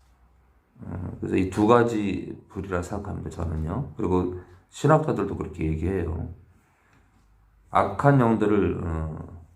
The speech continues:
그 대적하고, 어, 내모는 불이고, 그래서 성령의 능력과 함께, 함께하는 불이고, 또한 사람의 마음을, 어, 사람의 마음뿐만 아니라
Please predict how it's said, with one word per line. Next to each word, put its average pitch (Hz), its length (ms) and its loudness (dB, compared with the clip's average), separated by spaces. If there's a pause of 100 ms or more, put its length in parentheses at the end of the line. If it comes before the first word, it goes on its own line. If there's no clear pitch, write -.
(480)
그 80 460 -4
대적하고, 90 1000 0
어, 80 300 -8
내모는 92 640 4
불이고, 92 720 -2 (120)
그래서 87 220 -4
성령의 104 400 2
능력과 92 480 2
함께, 87 420 0 (540)
함께하는 107 540 2
불이고, 85 680 -2 (460)
또한 113 460 2 (140)
사람의 120 540 2
마음을, 82 600 -2 (640)
어, 82 200 -10
사람의 113 580 4
마음뿐만 95 640 -4
아니라 80 560 -6